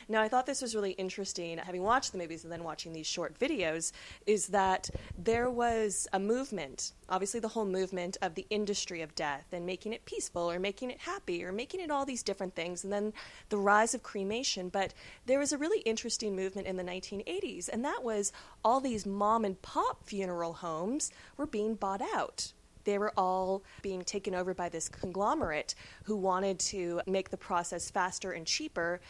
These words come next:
so they would kind of farm out the process of embalming and, and all of that so that it actually happened off-site. So you had this nice facade of, like, this mom and pop,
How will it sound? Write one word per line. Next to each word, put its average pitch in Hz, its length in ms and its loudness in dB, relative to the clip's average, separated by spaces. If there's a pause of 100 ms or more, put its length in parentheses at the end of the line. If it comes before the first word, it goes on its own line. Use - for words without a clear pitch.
(140)
so - 160 -2
they 208 140 4
would 196 140 2
kind 202 200 -4
of 190 60 -2
farm 196 440 4
out 185 320 2
the 175 140 -2
process 180 560 0
of 170 80 -6
embalming 165 720 0
and, 143 240 -8
and 175 100 -4
all 156 180 0
of 160 120 -6
that 160 340 2 (300)
so - 160 -2
that 190 120 4
it 196 40 6
actually 190 320 4
happened 185 440 -2
off-site. 185 760 0 (200)
So - 140 -4
you 240 120 2
had 277 200 0
this 269 180 0
nice 202 320 4
facade 180 680 4
of, 175 180 -2
like, 160 260 -2
this - 180 -8
mom 160 220 -2
and 156 100 -12
pop, 208 380 4